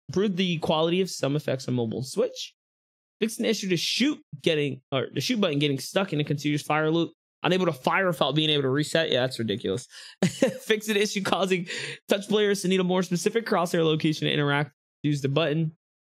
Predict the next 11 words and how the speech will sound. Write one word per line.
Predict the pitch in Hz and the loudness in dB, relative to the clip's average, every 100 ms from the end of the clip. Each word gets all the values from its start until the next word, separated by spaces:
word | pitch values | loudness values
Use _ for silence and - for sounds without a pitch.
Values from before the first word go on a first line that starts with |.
| _ _ _ | _ _ _
Turbo | 180 190 | 0 2
build | 175 180 | 2 2
not | 170 139 | 0 0
starting | - - 165 180 202 160 | -4 -2 0 2 2 2
when | 135 143 | 2 2
going | 151 156 | 2 0
from | 151 139 135 | -2 -2 0
edit | 151 165 | 0 -2
to | - | -4
build | 143 151 160 | -2 0 0
mode, | 160 160 | 0 0